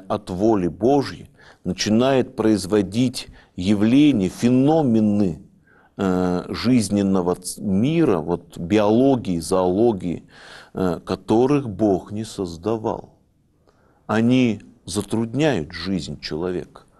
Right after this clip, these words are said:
они делают ее мучительной, но это не Бог придумал. Это земля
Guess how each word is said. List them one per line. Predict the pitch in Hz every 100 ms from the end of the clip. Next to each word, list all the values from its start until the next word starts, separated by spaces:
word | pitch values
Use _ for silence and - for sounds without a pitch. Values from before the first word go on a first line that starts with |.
| _ _ -
они | 98 101 110
делают | 98 113 107 107 104
ее | 101 101
мучительной, | 98 101 - 156 - 87 - - - _ _ _ _ _ _ _ _
но | 104 104 104
это | - 104 101
не | 95 98
Бог | 95 90 80 -
придумал. | 98 92 87 - - _ _ _ _
Это | 123 - 113
земля | 85 101 95 87 90 92